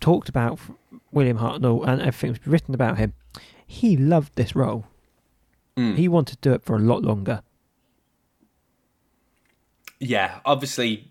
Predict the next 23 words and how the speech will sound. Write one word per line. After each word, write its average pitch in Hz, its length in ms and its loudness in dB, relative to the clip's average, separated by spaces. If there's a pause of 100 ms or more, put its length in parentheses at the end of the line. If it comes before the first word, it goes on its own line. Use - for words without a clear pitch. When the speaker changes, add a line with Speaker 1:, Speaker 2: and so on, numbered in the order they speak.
Speaker 2:
things, 139 400 0
things 151 460 -4
happened, 95 640 -2
and 98 300 -8 (100)
I 117 80 0
think 147 160 -2
it's - 80 -10
a - 60 -6
balance 107 480 0
between 95 320 -10
maybe 92 220 -6
Hartnell 92 360 -2
losing 92 320 -6
a 90 40 -4
bit 87 120 -6
of 85 80 -6
love 87 400 -4 (960)
with 98 160 -2
it 92 100 0
and 110 120 0
also 104 320 0
the 95 120 -6
writing 95 720 -4